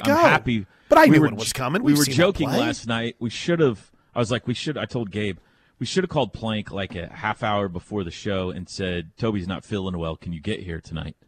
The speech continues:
Speaker 2: Just as a joke, because the Raiders
Speaker 1: Right.
Speaker 2: were on Monday Night Football. We all had a good laugh. And then we were keeping an eye on the scores, like, "Holy cow, look at Plank. They're beating the Chiefs."
Speaker 1: Yeah, it's great.
Speaker 2: And
Speaker 1: It's great
Speaker 2: I'm
Speaker 1: first
Speaker 2: sorry.
Speaker 1: half.
Speaker 2: I'm
Speaker 1: It was
Speaker 2: sorry.
Speaker 1: fun. Um, apparently the most egregious call in the history of ever took place last night, and that's all anyone's talking about. But,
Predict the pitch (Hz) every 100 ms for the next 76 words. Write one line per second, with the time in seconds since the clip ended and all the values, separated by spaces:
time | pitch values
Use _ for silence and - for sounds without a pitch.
0 | _ _ _ 147 - 123 98 85 - 160
1 | 78 - - 95 98 87 101 104 117 160
2 | 120 95 85 87 92 87 82 - 113 -
3 | 92 85 - _ _ 107 104 95 92 82
4 | 85 92 127 110 - _ _ _ 143 131
5 | 143 135 123 120 - 135 123 113 110 120
6 | 113 101 113 - 123 117 90 135 202 196
7 | 90 - 196 240 - - 349 339 302 349
8 | 339 330 - 370 349 294 160 - 202 151
9 | 87 - 113 113 165 151 139 123 120 98
10 | - 135 139 151 117 98 - - - -
11 | 135 123 110 - - _ 143 175 185 180
12 | 160 147 156 147 147 107 151 151 131 -
13 | 160 147 139 123 139 151 131 123 135 131
14 | 131 135 - 135 123 - 131 120 - 127
15 | 120 123 - 127 123 117 110 - 131 123
16 | 123 110 107 101 110 110 107